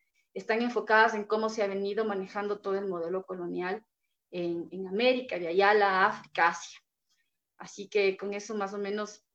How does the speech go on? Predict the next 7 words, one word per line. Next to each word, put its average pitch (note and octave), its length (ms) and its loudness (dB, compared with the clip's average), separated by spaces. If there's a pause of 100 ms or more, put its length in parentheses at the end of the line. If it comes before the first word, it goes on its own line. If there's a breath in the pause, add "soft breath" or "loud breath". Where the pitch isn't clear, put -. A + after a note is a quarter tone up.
(720)
esa G#3 300 4
es A3+ 140 6
la G#3+ 120 10
realidad F3+ 600 2 (140)
que G3+ 80 -6
estamos G3+ 380 -4
atravesando, A#3 880 0